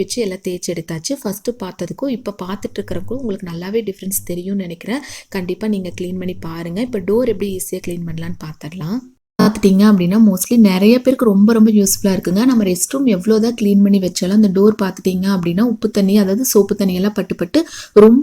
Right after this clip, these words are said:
உப்பு கரை பிடிச்ச மாதிரி இருக்குங்க. நல்ல தண்ணி யூஸ் பண்ற வீட்ல விட உப்பு தண்ணி யூஸ் பண்ற வீட்ல இந்த ப்ராப்ளம்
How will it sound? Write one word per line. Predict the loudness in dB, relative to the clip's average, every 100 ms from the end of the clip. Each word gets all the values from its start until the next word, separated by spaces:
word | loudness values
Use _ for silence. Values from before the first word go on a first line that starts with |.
| 2
உப்பு | 0 0
கரை | 0 0
பிடிச்ச | -2 -2 0
மாதிரி | 2 0
இருக்குங்க. | -2 2 4 4
நல்ல | 2 0
தண்ணி | 4 4
யூஸ் | 4 0
பண்ற | -2 0 -2
வீட்ல | -2 -2
விட | -2 -2
உப்பு | -4 2
தண்ணி | 4 4
யூஸ் | -2 -6
பண்ற | -4 -4
வீட்ல | -2 0
இந்த | 0 -4
ப்ராப்ளம் | -4 0